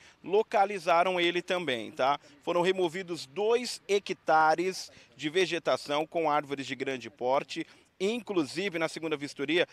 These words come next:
foram tomadas medidas, né, de diâmetro aí das árvores. Uma retroescavadeira utilizada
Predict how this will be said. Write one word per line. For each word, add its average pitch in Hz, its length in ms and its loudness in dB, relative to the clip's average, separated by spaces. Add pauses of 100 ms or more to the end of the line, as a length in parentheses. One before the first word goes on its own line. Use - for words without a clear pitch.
(200)
foram 165 320 -2
tomadas 156 480 2
medidas, 139 680 -2
né, 143 300 0 (220)
de 135 140 -6
diâmetro 156 540 0
aí 143 180 2
das 123 320 0
árvores. 180 640 4 (420)
Uma 180 240 4
retroescavadeira 170 960 0
utilizada 156 800 4